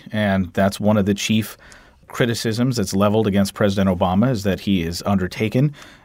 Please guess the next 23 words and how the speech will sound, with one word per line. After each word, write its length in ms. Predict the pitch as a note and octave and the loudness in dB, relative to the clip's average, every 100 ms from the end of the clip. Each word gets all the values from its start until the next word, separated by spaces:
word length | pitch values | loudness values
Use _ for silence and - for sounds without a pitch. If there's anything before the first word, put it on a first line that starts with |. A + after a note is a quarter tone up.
| - | -6
in 140 | F2 | -4
a 40 | |
lot 180 | F2 F#2 | 0 0
of 60 | F#2 | 0
people's 380 | G2+ G2 F2+ F#2 | -2 -2 -2 -2
words, 360 | F#2 F#2+ G2 - | 0 2 0 -2
a 160 | F2 | -6
war 340 | E2 F#2+ G#2+ F#2 | -2 2 4 2
on 160 | F#2 | 0
coal. 400 | F#2 G#2+ A2 D3 | -2 2 4 4
We 120 | A#2 | 0
have 180 | F#2+ - | -4 -6
comments 420 | - G2 G2 G2 | 0 2 2 0
from 220 | - G2 G2 | -2 -2 0
him 180 | G2 | 0
in 100 | F#2 | -2
two 200 | F2+ A2+ | -2 -2
thousand 500 | G2+ G2 F#2+ G2 F2+ - - - - | 0 0 0 -2 -4 -6 -14 -20 -4
eight 340 | A2 G#2+ G#2+ G2+ | -2 0 -2 -4
or 80 | |
two 140 | F#2+ G2+ | -4 -2
thousand 400 | G2+ G2 F#2 F2 | 2 2 0 -2
seven, 460 | - C#3 C3 B2+ | 2 2 4 0